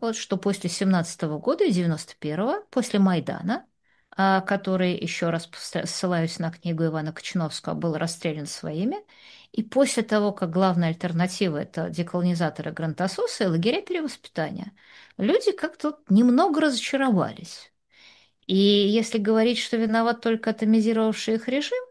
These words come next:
так я вам скажу, что большинство на этот раз выбирает самую правильную стратегию,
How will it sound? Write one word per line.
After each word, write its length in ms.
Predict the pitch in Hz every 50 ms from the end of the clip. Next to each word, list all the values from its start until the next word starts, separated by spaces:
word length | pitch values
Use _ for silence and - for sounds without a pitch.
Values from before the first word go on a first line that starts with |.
| _ _ _ _ _ _ _ _ -
так 240 | 220 180 190 190 -
я 80 | 330 -
вам 80 | 466 466
скажу, 380 | - - 302 277 262 330 381
что 200 | - - - 240
большинство 640 | 202 180 185 180 - 196 190 185 - - 180 175 202
на 160 | 226 262 277
этот 140 | 262 269 -
раз 220 | 214 214 208 -
выбирает 360 | 196 175 170 190 190 185 185 185
самую 380 | - - 202 190 175 160 156
правильную 500 | - - 185 175 156 151 151 160 156 147
стратегию, 720 | - - - 180 180 180 - - - - - 196 254 381